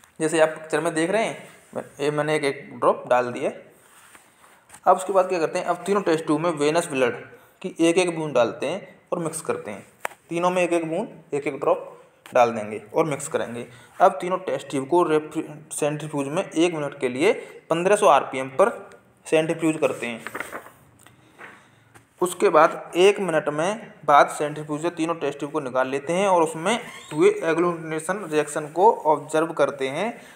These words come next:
और agglutination reaction के आधार पर ही blood group result देते हैं। अब बात करते हैं observation की, result की। Positive ब्लड group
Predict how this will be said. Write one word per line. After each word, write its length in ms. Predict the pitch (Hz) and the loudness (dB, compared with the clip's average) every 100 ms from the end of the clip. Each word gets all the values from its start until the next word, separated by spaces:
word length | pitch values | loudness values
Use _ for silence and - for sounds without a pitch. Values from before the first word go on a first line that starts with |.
| - - | -6 4
और 220 | 175 196 | 6 6
agglutination 540 | 160 156 160 156 147 165 | 2 0 -2 -4 -6 -4
reaction 420 | 151 143 143 135 | -4 -4 -6 -6
के 100 | 160 | 2
आधार 220 | 180 147 139 | 4 4 2
पर 220 | - 139 | 0 -2
ही 120 | 196 | -2
blood 200 | 160 143 | 0 0
group 280 | 135 190 262 - - | 2 0 0 -8 -2
result 260 | 143 180 165 | 2 2 4
देते 320 | 143 123 131 | 2 2 0
हैं। 220 | 123 117 - - _ - - _ _ _ _ - 165 208 165 _ - | 0 -6 -10 -14 _ -20 -20 _ _ _ _ -20 -16 -14 -16 _ 2
अब 120 | 185 | 4
बात 300 | 185 185 180 - | 6 6 6 0
करते 260 | 151 - | -4 -4
हैं 140 | 196 - | -4 -2
observation 560 | 160 151 147 135 - | -2 0 -2 -4 -8
की, 300 | 131 131 131 | -12 -10 -6
result 380 | 131 143 143 139 | 0 0 0 -2
की। 360 | 135 120 120 - | -6 -8 -12 -6
Positive 440 | - 151 156 165 180 | 0 0 0 0 0
ब्लड 240 | 165 170 | 2 2
group 540 | 170 180 185 - - | 2 0 -4 -10 -20